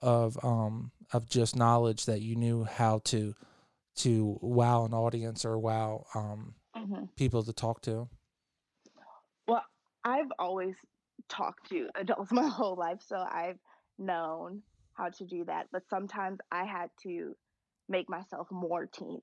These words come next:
Speaker 2: because I forgot I am
Speaker 1: So
Speaker 2: Miss
Speaker 1: do you
Speaker 2: Maryland Teen U S A after all.
Speaker 1: So did you feel
Speaker 2: Okay.
Speaker 1: that when you were talking to a president of X Y company that you had to actually talk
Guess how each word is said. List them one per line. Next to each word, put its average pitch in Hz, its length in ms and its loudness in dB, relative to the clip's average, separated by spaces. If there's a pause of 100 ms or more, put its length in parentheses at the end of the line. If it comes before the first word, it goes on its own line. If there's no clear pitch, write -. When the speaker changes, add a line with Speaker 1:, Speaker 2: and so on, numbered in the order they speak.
Speaker 2:
because 180 260 0
I 170 120 0
forgot 175 400 -2
I 180 200 -4
am 175 400 -2 (2250)
Speaker 1:
So 170 140 2
Speaker 2:
Miss - 80 6
Speaker 1:
do 156 40 4
you 151 60 6
Speaker 2:
Maryland 160 280 0
Teen 208 440 0
U - 120 2
S 185 100 -2
A 170 100 2
after - 380 -2
all. 160 240 -4 (520)
Speaker 1:
So 170 160 2
did 143 200 2
you 151 160 2
feel 147 320 2
Speaker 2:
Okay. - 20 2
Speaker 1:
that 135 300 4
when 143 160 0
you 139 100 0
were 131 100 2
talking 131 560 0
to 120 640 -2
a 120 100 -4
president 120 680 -2
of 113 540 0 (580)
X 127 260 -4
Y 117 380 4
company 123 560 -4
that 113 200 -2
you 117 120 -4
had 107 340 -2
to 110 280 -2
actually 110 440 -6
talk - 500 -4